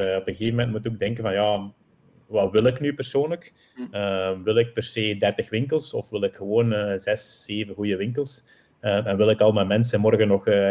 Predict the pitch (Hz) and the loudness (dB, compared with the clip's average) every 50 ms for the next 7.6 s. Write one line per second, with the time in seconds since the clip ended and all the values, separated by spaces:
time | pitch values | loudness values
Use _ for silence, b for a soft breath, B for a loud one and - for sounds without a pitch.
0 | 98 - - 107 110 117 113 113 104 101 98 95 98 98 107 123 123 117 107 110 | 0 2 2 2 2 2 2 2 2 2 2 2 2 0 0 2 2 0 0 -2
1 | 113 101 101 98 98 101 98 98 98 101 98 - - - 143 131 123 - _ - | -4 -6 -6 -6 -6 -6 -4 -2 -2 -2 -2 -2 0 -2 -2 -2 -2 -8 _ -16
2 | 190 - - - - - - 120 113 117 117 113 107 110 117 - 101 101 104 107 | -18 -16 -18 -20 -10 -2 0 0 0 0 -4 -6 -6 -6 -6 -6 -6 -6 -6 -6
3 | 107 104 113 113 104 - b b b b b b b b _ _ 107 104 - - | -4 -4 -2 -2 -4 -6 b b b b b b b b _ _ -14 -6 -2 0
4 | 104 104 - - - 117 113 110 113 117 - - 104 110 - 123 - 110 - - | 0 0 -2 0 0 0 0 0 -2 0 0 0 0 0 -2 -4 -4 -2 0 2
5 | 107 113 107 107 107 - - _ _ - 107 127 135 135 - 147 139 127 131 135 | 2 2 2 0 -2 -4 -10 _ _ -2 -2 -2 -2 -2 -2 0 2 4 4 4
6 | 139 143 147 139 120 110 104 - 107 101 104 104 101 113 117 - 104 104 107 110 | 4 4 4 4 4 2 2 2 4 4 4 4 2 0 -6 -8 -2 0 2 4
7 | 123 123 120 120 123 131 120 123 - - - _ | 6 6 6 6 4 4 0 -4 -8 -10 -20 _